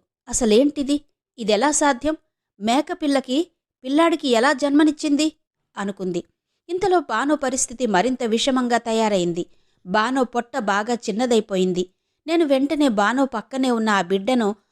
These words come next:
ఒక క్లాత్లో చుట్టి పట్టుకుని బయటకొచ్చాను. అక్కడే ఉన్న ఉస్మాన్, "ఏమైంది?" అని అడిగాడు. అప్పుడు ఆ మంత్రసాని ఉస్మాన్తో, "బాను చనిపోయింది" అని,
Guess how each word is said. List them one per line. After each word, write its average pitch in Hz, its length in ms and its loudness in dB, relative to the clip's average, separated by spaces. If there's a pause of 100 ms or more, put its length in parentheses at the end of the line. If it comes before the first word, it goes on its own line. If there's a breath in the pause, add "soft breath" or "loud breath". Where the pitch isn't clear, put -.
(140)
ఒక 214 160 -10
క్లాత్లో 240 540 -2
చుట్టి 233 340 -4
పట్టుకుని 220 480 -2
బయటకొచ్చాను. 185 760 -2 (400)
అక్కడే 302 340 0
ఉన్న 247 200 4
ఉస్మాన్, 208 480 0 (360)
"ఏమైంది?" 233 640 4
అని 233 140 2
అడిగాడు. 185 400 0 (400)
అప్పుడు 214 260 -4
ఆ 190 80 0
మంత్రసాని 202 800 0 (400)
ఉస్మాన్తో, 240 640 0 (380)
"బాను 214 360 2
చనిపోయింది" 240 800 0
అని, 214 260 0